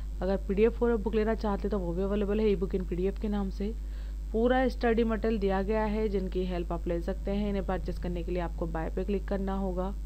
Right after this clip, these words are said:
पूरा study material provide किया गया है। Common books and printed material भी available है, इनकी भी help आप ले सकते हैं। पूरा study material provide किया गया है।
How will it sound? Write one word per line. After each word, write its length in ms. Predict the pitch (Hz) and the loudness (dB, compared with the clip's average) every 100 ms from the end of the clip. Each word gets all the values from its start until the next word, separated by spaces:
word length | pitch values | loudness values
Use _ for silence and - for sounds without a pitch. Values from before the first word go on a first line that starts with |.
| - - - - - - - - - - - - - - - | -6 -6 -6 -6 -6 -6 -6 -6 -6 -6 -6 -6 -6 -6 -2
पूरा 320 | 190 202 202 | 0 0 0
study 300 | - 202 196 | 0 -2 -2
material 300 | 185 190 185 | -2 -2 -4
provide 340 | 175 175 165 | -4 -4 -4
किया 200 | - 165 | -4 -4
गया 220 | 165 196 208 | -4 -2 -2
है। 240 | 196 208 226 240 - - - - - - - - - - - - - - - - - - - | -2 -2 -4 -6 -6 -6 -6 -6 -6 -6 -6 -6 -6 -6 -6 -6 -6 -6 -6 -6 -6 -6 -4
Common 240 | 214 240 220 | -2 0 2
books 500 | 214 220 - - - | 2 0 -2 -6 -6
and 220 | - 208 | -4 -2
printed 300 | 202 190 190 | 0 0 -2
material 300 | 190 180 190 | -2 -2 -2
भी 60 | 185 | 0
available 460 | 175 175 185 214 | 0 0 0 0
है, 180 | 208 240 285 - - - - - - - - - - - - - - - - - - - - - | 0 -2 -4 -4 -6 -6 -6 -6 -6 -6 -6 -6 -6 -6 -6 -8 -8 -8 -8 -8 -6 -6 -6 -4
इनकी 220 | 196 202 214 | 0 2 4
भी 140 | 220 | 6
help 200 | 214 214 | 4 2
आप 140 | 185 175 | 0 0
ले 120 | 175 | -2
सकते 320 | 190 190 214 | -4 -4 0
हैं। 180 | 214 285 - - - - - - - - - | 0 -2 -6 -6 -6 -6 -6 -6 -6 -6 -2
पूरा 280 | 202 220 220 | 2 4 2
study 300 | - 214 220 | 0 0 0
material 260 | 214 208 | 0 -2
provide 320 | 202 196 190 | -2 0 -2
किया 200 | - 180 175 | -2 -4 -2
गया 180 | 190 | -2
है। 180 | 202 226 | -2 -4